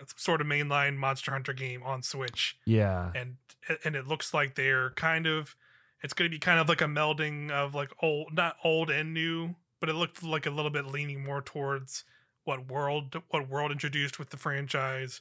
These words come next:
Speaker 1: uh, with, like, bigger open maps that, you know, are seamless, uh, like, more explore, like, more kind of, like, uh, better ways to, like, uh,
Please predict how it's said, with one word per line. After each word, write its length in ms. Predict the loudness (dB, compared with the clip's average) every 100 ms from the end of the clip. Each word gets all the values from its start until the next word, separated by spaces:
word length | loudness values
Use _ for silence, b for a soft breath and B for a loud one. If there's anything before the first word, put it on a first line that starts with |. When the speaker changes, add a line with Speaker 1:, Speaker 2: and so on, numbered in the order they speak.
| b b b b b _ _ _ _ _ _ _ _ _ _ _ -12 0
Speaker 1:
uh, 180 | 2 2
with, 120 | 2
like, 160 | 0 2
bigger 380 | 0 2 2
open 320 | 2 0 -2 -2
maps 360 | 0 0 -2
that, 180 | -2 -4 B B B -2
you 80 | 0
know, 60 |
are 60 | 2
seamless, 680 | 0 0 0 0 -2 -6 -12 b b b 0
uh, 260 | 0 0
like, 220 | -2 -4 -2
more 260 | 0 0
explore, 460 | 0 -4 -4 -4 0
like, 180 | -2 -2
more 340 | -2 0 0
kind 220 | 0 -2
of, 160 | -4 -4
like, 240 | -6 -4
uh, 380 | -6 -6 -8 -10 -14 _ _ _ 0
better 160 | 2
ways 180 | 2 0
to, 100 | 0
like, 160 | -2 -2 -6 -4
uh, 220 | -2 -2